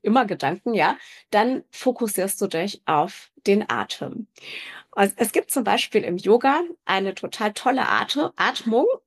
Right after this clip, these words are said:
das ist aus dem Vinyasa-Yoga und, äh, die heißt Ujjayi-Atem, das ist der Meeresatem. Und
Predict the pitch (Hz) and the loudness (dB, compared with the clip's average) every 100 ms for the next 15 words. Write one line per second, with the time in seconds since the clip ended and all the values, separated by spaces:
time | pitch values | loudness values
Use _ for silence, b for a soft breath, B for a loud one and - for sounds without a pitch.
0 | _ 202 208 240 165 - 208 196 185 185 | _ -2 -2 -4 -4 -2 -4 -2 -2 0
1 | 170 262 - 254 233 254 262 262 - 185 | 0 -2 -4 -2 0 0 2 2 0 -2
2 | 190 190 226 - 175 190 190 185 202 - | -2 -4 -4 -4 -2 -2 2 2 0 -4
3 | 233 214 190 160 - 269 - - - - | -2 0 0 0 2 2 2 0 0 -2
4 | - 349 427 381 196 202 - 175 160 185 | -4 -2 0 -2 -4 -8 -6 -2 -2 0
5 | 285 339 339 - 262 294 - 226 339 B | 0 0 -2 -4 -4 -4 -4 -4 -4 B
6 | B B B B B _ _ 220 226 233 | B B B B B _ _ 6 6 4
7 | 226 | 0